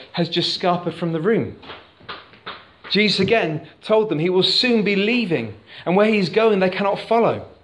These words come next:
<coughs> Remember, these are a group of people that stuck with Jesus every single day. They followed him.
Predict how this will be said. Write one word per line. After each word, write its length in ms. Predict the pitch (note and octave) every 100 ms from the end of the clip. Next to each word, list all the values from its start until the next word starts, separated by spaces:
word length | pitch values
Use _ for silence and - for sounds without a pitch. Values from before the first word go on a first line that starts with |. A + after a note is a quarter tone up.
| _ _ _ _ _ - B3+ -
<coughs> 60 | - - - D#4+ - - - -
Remember, 240 | F3+ G#3 F#3+
these 220 | A#3 F#3+
are 40 |
a 40 | F#3
group 220 | G3+ F3
of 80 | D#3
people 180 | G3+ E3+
that 100 | F3
stuck 360 | - A3 A3
with 180 | G3 -
Jesus 420 | G#3+ G#3 D3 - -
every 420 | G3+ E3+ D3 D#3
single 340 | - G3 F3
day. 200 | E3+ G3+
They 140 | E3+ D#3
followed 380 | D#3 G3+ F#3+ B2
him. 240 | A2+ G#2